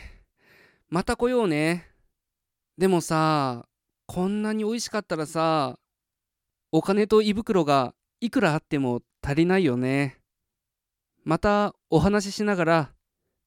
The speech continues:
美味しいもの食べようね。じゃあ今日はありがと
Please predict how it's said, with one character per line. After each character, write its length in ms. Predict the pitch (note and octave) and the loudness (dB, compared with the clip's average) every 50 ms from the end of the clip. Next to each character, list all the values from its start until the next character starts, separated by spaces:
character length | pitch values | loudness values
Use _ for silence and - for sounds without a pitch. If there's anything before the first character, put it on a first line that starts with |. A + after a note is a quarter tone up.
| _ _ _ _ - | _ _ _ _ 0
美 60 | E3 | 0
味 60 | F3+ F#3+ | 2 2
し 140 | - - G3+ | 2 0 0
い 20 | |
も 100 | G3 F3 | 2 2
の 100 | D#3 C#3+ | 2 2
食 160 | C3+ D3 C#3+ | 0 -2 0
べ 80 | D#3 E3+ | 2 2
よ 160 | F3 F3+ E3+ | 4 4 2
う 20 | D3 | 2
ね。 320 | C3+ C#3 D3 C#3+ - - _ _ _ _ _ _ _ _ _ _ _ _ _ _ _ _ _ _ _ _ _ _ _ _ _ _ _ _ _ - | 2 0 -2 -2 -6 -14 _ _ _ _ _ _ _ _ _ _ _ _ _ _ _ _ _ _ _ _ _ _ _ _ _ _ _ _ _ -4
じ 80 | E3+ | -4
ゃ 20 | F#3 | -2
あ 40 | - | 2
今 120 | B3+ A#3+ | 4 4
日 40 | G3+ | 4
は 60 | F3 | 4
あ 60 | F3 | 2
り 80 | F#3 G#3 | 2 2
が 120 | F#3+ F#3 | 0 0
と 280 | - - D3 B2+ - - | 0 0 -2 -2 -2 -6